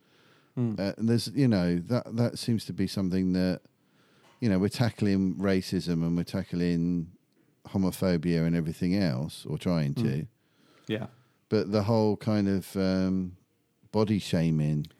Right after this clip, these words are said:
Speaker 2: kind of
Speaker 1: Yeah,
Speaker 2: side of things
Speaker 1: body form. Yeah.
Speaker 2: is, is still quite prevalent.
Speaker 1: Hmm. And, and my, my only kind of thing, I was saying to Stu, the thing I think it's missing,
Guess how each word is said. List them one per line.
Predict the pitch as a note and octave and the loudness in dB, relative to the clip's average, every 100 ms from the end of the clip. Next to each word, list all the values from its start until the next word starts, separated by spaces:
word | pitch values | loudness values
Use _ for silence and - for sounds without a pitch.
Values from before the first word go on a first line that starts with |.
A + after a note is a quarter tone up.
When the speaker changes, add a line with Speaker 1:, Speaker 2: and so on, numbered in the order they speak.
| _ - | _ -8
Speaker 2:
kind | F2 E2 | -2 2
of | A#3 | 2
Speaker 1:
Yeah, | C3+ | 2
Speaker 2:
side | F2+ E2 | 2 2
of | D2+ | -2
things | - D2 | -2 0
Speaker 1:
body | D3+ | 0
form. | - G2+ G#2 - _ _ _ _ | 0 -4 -8 -12 _ _ _ _
Yeah. | - A3 E3+ | -6 -6 -2
Speaker 2:
is, | G#2+ F#2+ - | 0 0 -2
is | - A2 | -2 -2
still | - C#3 B2+ | 0 0 0
quite | - A#2+ - | 2 -2 0
prevalent. | C3+ A#2 E2+ D2+ C#2+ _ _ _ _ _ - | 0 0 0 -2 -4 _ _ _ _ _ -4
Speaker 1:
Hmm. | C3 A2 - - _ - - - - - | -2 -2 -8 -20 _ -20 -20 -20 -20 -2
And, | D#3 D#3+ - _ _ | 0 0 -4 _ _
and | D#3 E3+ | 2 4
my, | C4+ | 2
my | - D#3 E3 | 0 2 2
only | D3 C3 | 4 2
kind | A#2+ B2+ | 0 0
of | A2+ | 0
thing, | B2+ A#2 | 0 0
I | |
was | C3 | 0
saying | B2+ C#3+ | 0 -2
to | G#2 | -2
Stu, | - A#2 | -2 -2
the | A#2 | -2
thing | D#3 D#3 | -2 -4
I | - B2 | -2 -2
think | C3 A#2+ G#2+ | 0 -2 -6
it's | G#2 - | -10 -14
missing, | G#2+ - G2+ | -14 -10 -10